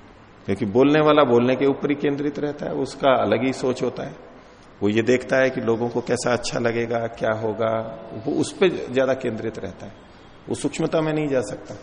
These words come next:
बोलते समय हम सूक्ष्मता पे नहीं जा सकते। जिस समय हम बोल रहे होते हैं उस समय हम अधिक सूक्ष्मता में नहीं जा सकते।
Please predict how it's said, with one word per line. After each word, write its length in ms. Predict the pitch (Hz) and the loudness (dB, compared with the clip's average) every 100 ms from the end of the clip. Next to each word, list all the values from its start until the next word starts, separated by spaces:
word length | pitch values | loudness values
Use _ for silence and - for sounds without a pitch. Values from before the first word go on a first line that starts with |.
| - - - - - - - - - - - 107 | -20 -20 -20 -20 -20 -20 -20 -20 -20 -20 -18 0
बोलते 360 | 98 113 117 160 | 4 4 4 4
समय 260 | 165 160 | 4 4
हम 140 | 160 165 | 4 2
सूक्ष्मता 540 | 160 143 160 156 165 | 0 -2 -2 2 2
पे 140 | 160 160 | 4 2
नहीं 160 | 160 | 2
जा 120 | 151 135 | 4 2
सकते। 360 | 131 - 117 - - - - - - - - - - - - - - - - | 0 -6 -10 -12 -16 -20 -20 -20 -20 -20 -20 -20 -20 -20 -20 -20 -20 -20 -10
जिस 100 | 87 | -8
समय 220 | - 120 131 | -4 0 0
हम 140 | 131 | 2
बोल 200 | 120 120 | 2 4
रहे 180 | 123 131 | 4 4
होते 320 | 113 101 - | 2 0 -2
हैं 420 | 101 101 101 123 156 117 | -6 -4 -4 -4 -6 -8
उस 180 | - | -6
समय 180 | - 135 | -4 0
हम 120 | 143 | 0
अधिक 220 | 143 139 143 | 2 0 -2
सूक्ष्मता 480 | 151 - 151 143 | -4 -6 -6 -4
में 100 | 147 | -4
नहीं 140 | 147 147 | -4 -2
जा 120 | 139 | -4
सकते। 360 | - - - | -4 -10 -12